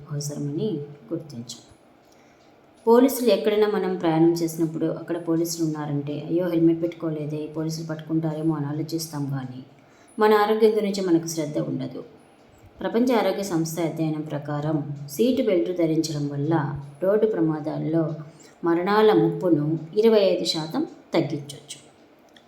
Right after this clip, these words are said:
గుండె జబ్బులు, మధుమేహం మరణాల తర్వాత రోడ్డు ప్రమాదాల్లోనే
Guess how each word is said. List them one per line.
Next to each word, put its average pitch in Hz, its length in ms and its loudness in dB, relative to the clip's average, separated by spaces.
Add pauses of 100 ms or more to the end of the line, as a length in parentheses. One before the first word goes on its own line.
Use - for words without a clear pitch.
(100)
గుండె 220 240 8
జబ్బులు, 214 540 6
మధుమేహం 165 920 4
మరణాల 143 460 -2
తర్వాత 151 600 -4 (560)
రోడ్డు 233 340 8
ప్రమాదాల్లోనే 165 1120 2